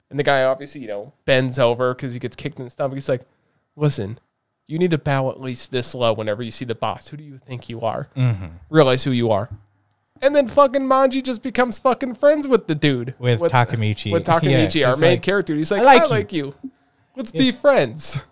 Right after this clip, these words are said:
Speaker 1: I've never
Speaker 2: Mm-hmm.
Speaker 1: had a friend this age."
Speaker 2: Yeah. Uh, Manjiro basically turns back to that, that other dude and is like, "Hey, are you in charge of this?"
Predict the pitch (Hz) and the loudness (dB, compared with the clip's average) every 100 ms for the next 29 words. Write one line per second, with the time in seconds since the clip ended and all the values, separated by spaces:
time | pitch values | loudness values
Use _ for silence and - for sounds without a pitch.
0 | - 226 262 202 120 226 170 - 127 117 | -12 -6 0 0 2 0 -2 -4 -6 -6
1 | 117 120 127 170 202 - _ _ _ _ | -12 -8 -6 -6 -8 -20 _ _ _ _
2 | 110 98 95 107 - 113 110 104 92 120 | -4 -2 -2 -6 -6 0 0 0 -2 0
3 | 120 139 135 131 123 113 117 117 113 107 | 2 2 4 4 4 4 2 2 -2 -2
4 | 110 101 101 98 98 - 107 98 92 90 | -4 -6 -2 -2 -2 -4 -6 -2 -2 -4
5 | - 104 98 98 104 95 98 95 98 95 | -6 -4 -2 -2 -4 -4 -4 -4 -6 -6
6 | 113 110 _ _ _ _ _ _ _ 269 | -6 -6 _ _ _ _ _ _ _ 0
7 | 240 196 196 269 285 - 180 190 202 214 | 2 2 0 -2 -2 2 4 4 0 -4
8 | 254 269 - | -2 -4 -6